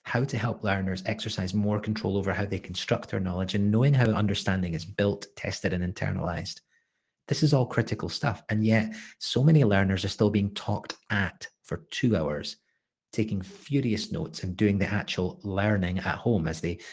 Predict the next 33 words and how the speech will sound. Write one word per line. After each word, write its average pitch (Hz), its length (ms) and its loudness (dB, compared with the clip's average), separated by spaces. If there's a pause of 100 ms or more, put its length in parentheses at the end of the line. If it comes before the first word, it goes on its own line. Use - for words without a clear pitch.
(100)
sit - 260 -6
and 95 120 0
make 92 200 2
sense 110 380 2
of 101 100 0
their 80 100 0
scribblings 85 640 -2 (380)
and 98 100 2
actually 98 200 0
start - 260 0
to - 100 -12
construct - 480 -2
the 101 80 0
knowledge 92 360 2
on 95 60 4
their 92 180 2
own 113 220 2
terms. 80 520 -8 (1200)
Is 131 200 -4
anyone 127 380 4
happy 127 320 4
in 123 80 6
that 117 140 2
situation? 123 680 0 (320)
Is 107 120 0
it 90 80 -2
reasonable 107 480 2
to 104 100 2
assume 107 300 4
that 95 120 0
educators 107 640 0
and 104 100 2
learners 98 400 2